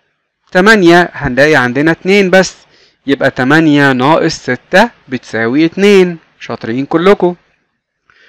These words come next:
طب لما أجي أقول لك خمستاشر ناقص عشرة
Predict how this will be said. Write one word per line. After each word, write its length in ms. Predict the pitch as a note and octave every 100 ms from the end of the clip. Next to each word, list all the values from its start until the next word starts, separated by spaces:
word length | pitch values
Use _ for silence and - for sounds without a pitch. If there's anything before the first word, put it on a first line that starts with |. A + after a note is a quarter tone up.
| _ _
طب 160 | D3+ D3+
لما 320 | E3 E3+ G3+
أجي 200 | G#3 G#3
أقول 260 | E3+ D#3+
لك 140 | E3 F3+ - _ _ _ _ _ _ _ _
خمستاشر 1000 | - D3 D3+ D3 - F#3 F#3+ - D#3+ E3 D#3+ _ _ _ -
ناقص 540 | E3+ F#3 - D3 - - _ -
عشرة 580 | C3 D#3 - G#2+ G#2